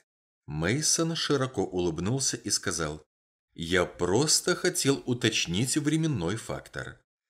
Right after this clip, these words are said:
«Я возражаю против вашего утверждения, что вы осматривали байдарку», сказал Глостер. «Если вы и осматривали ее, то я требую сказать, почему вы это делали».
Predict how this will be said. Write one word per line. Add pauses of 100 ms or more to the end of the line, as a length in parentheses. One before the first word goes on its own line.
(120)
«Я
возражаю
против
вашего
утверждения,
что
вы
осматривали
байдарку», (140)
сказал
Глостер. (480)
«Если
вы
и
осматривали
ее, (260)
то
я
требую
сказать,
почему
вы
это
делали».